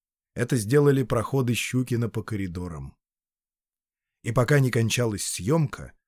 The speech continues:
Щукин никогда не позволял себе выйти из образа. Даже в перерыве между кадрами он нес ленинский костюм и ленинский грим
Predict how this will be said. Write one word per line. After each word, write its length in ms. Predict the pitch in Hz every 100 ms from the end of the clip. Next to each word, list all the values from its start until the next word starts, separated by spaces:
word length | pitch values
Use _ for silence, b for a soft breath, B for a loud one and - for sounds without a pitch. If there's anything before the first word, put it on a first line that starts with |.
| _ _
Щукин 440 | - 143 143 151 143
никогда 560 | 147 165 175 160 143
не 140 | 120 104
позволял 540 | 117 101 98 120 143
себе 260 | - 123 117
выйти 380 | 95 113 113 117
из 320 | - 107 95
образа. 500 | 92 78 76 67 67 _ _ _ _ _ _ _ -
Даже 360 | 98 143 147 151
в 100 | -
перерыве 540 | 139 143 147 160 143
между 340 | 139 127 127
кадрами 540 | 127 143 110 98 98 104
он 240 | 117 117 113
нес 280 | 143 135
ленинский 560 | 117 123 117 104 - 107
костюм 520 | 110 104 - 143 135
и 40 | 113
ленинский 560 | 123 117 107 - 107
грим 360 | 98 127 160